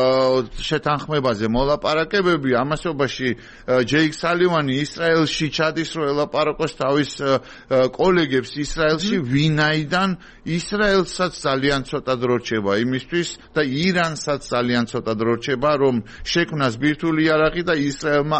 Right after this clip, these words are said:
Speaker 1: არ დაუშვას ბირთვული იარაღის შექმნა და მოახდინოს სამხედრო რეაგირება ამ ყველაფერზე. წუხარ რომ
Speaker 2: განა
Speaker 1: ამას
Speaker 2: დამავიდა,
Speaker 1: ამის
Speaker 2: ხო,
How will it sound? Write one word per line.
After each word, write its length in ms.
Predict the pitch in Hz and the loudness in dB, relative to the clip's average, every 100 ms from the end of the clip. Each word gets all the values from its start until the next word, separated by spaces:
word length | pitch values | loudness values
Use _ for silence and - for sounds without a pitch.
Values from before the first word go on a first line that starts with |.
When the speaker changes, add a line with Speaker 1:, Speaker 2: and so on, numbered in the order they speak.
| - | -2
Speaker 1:
არ 220 | - 117 117 | -2 -2 0
დაუშვას 640 | 113 120 101 - 90 85 | 0 0 0 -4 -8 -4
ბირთვული 480 | 117 117 127 123 127 | -4 -4 -4 0 2
იარაღის 340 | 127 127 131 | 4 2 -2
შექმნა 320 | 131 127 131 | -6 -6 -6
და 160 | 127 151 143 - - | -4 -4 -4 -10 -2
მოახდინოს 880 | 123 127 123 - - 139 143 147 - - - - | 2 2 2 -4 -6 -2 0 -2 -4 -12 -18 -10
სამხედრო 680 | - 127 127 135 127 139 | -2 0 0 -2 2 4
რეაგირება 680 | 127 131 123 113 123 123 123 | 4 4 2 0 0 0 0
ამ 180 | 127 120 | -2 -2
ყველაფერზე. 680 | 104 104 98 107 101 110 131 135 - - - - - | -2 -2 -2 -4 -8 -4 -2 -2 -6 -20 -20 -20 -18
წუხარ 420 | - 104 - 101 | -12 -10 -6 -6
რომ 140 | 110 113 | -4 -2
Speaker 2:
განა 340 | 196 208 220 | 0 2 2
Speaker 1:
ამას 40 | 202 | 0
Speaker 2:
დამავიდა, 480 | 208 240 226 175 170 | 0 0 -2 -2 -2
Speaker 1:
ამის 120 | 135 | 0
Speaker 2:
ხო, 100 | 185 | -2